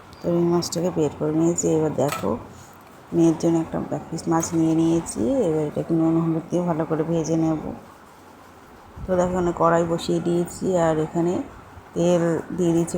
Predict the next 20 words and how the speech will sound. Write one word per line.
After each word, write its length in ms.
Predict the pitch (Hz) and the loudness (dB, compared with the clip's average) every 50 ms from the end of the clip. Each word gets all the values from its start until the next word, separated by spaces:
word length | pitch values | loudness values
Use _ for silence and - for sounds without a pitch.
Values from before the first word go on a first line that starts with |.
| 160 | 0
কড়াইতে, 340 | 143 156 160 160 - 180 185 185 196 208 220 214 - - - - - - - - - | 0 0 0 0 -2 0 0 2 2 0 0 -2 -6 -12 -20 -20 -20 -20 -20 -16 -8
তেলটা 260 | 160 165 165 170 170 156 151 | -8 -8 -4 -4 -2 0 2
গরম 200 | 147 151 151 160 160 | 0 2 0 -2 -2
হতে 180 | 165 160 - 165 151 | -4 -2 -2 -2 0
দিয়েছি। 360 | 160 165 165 160 - - - - 240 - - - - - - | 0 0 -2 -2 -4 -6 -6 -8 -8 -8 -12 -20 -20 -8 -4
আর 80 | 156 156 160 | 0 2 4
আমার 160 | 156 170 175 170 165 | 4 4 4 4 4
মেয়ে 160 | 165 170 180 180 170 165 | 4 4 4 4 2 2
মাছ 160 | 156 143 143 147 | 2 2 0 -2
দেখে 180 | - - - 180 - | -6 -10 -10 -12 -8
খুব 100 | - 185 170 151 | -2 0 2 2
আনন্দ 240 | 147 151 147 147 139 - | 2 2 0 0 -2 -2
পায়, 100 | 127 147 156 | 0 0 0
তাই 100 | 170 175 151 143 | 2 2 2 4
মাছ 180 | 151 156 160 160 - 143 | 4 4 2 2 0 -2
বের 160 | 160 175 170 170 - | 0 0 0 0 0
করলে 200 | 165 170 175 180 180 170 | 0 0 2 2 0 0
ওর 60 | 165 - | -2 -2
সামনে 240 | - 156 120 120 - - - | -4 -4 -4 -2 -4 -4 -4
এসে 140 | - - | -4 -4